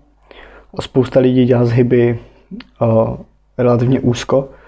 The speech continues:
řekněme na šířku ramen, a tím vám to hro-, hrozně odpálí předloktí. Já když dělám větší počet zhybů, tak, eh, se to snažím tahat přes záda.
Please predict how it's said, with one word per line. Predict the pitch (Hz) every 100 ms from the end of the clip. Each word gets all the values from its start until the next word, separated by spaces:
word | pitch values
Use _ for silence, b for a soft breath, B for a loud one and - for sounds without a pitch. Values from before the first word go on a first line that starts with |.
| B -
řekněme | 123 123
na | 117
šířku | 110 131 117 135
ramen, | 120 117 127 143 - b b b b _
a | 120 117
tím | 120 - 123
vám | 120 113 110
to | - 117
hro-, | 131 120
hrozně | 110 131 131 120
odpálí | 123 120 123
předloktí. | 117 123 123 117 131 143 - B B B B B B -
Já | 127
když | 123 127
dělám | 131 123
větší | 123 120 135
počet | 135 113
zhybů, | 120 120 120
tak, | 113 120 - -
eh, | 117 110
se | - 120
to |
snažím | 113 117 117
tahat | 117 110 117 - - _ 180 -
přes | - 123
záda. | 120 120 127 160